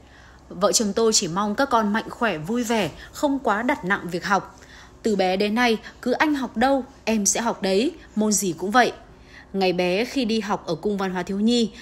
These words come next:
mặc dù Huy không phải thích lắm, nhưng cũng đi cùng Tiến. Cũng chính vì vậy, giờ đây, Huy không giỏi nhưng cũng chơi được bóng bàn. Từ bé đến nay, Huy và Tiến cũng thường được tham gia các đội tuyển học sinh giỏi môn toán các cấp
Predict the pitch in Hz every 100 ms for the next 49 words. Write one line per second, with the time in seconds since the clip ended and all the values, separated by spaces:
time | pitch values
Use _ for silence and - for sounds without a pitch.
0 | - 220 214 - 226 226 262 277 262 294
1 | 269 247 - 294 226 190 214 381 - 196
2 | 208 202 196 220 240 226 208 165 190 196
3 | 233 403 - - - - 196 202 214 262
4 | 190 196 180 165 185 175 226 233 - -
5 | - 247 226 269 233 233 180 131 185 190
6 | 185 196 233 233 185 - 156 214 220 170
7 | - - - - - - - - - 247
8 | 214 214 226 233 285 269 - - 277 285
9 | 214 170 185 180 220 254 285 254 185 190
10 | 214 196 202 247 240 214 185 202 143 175
11 | - 214 190 196 143 180 202 185 151 180
12 | 277 302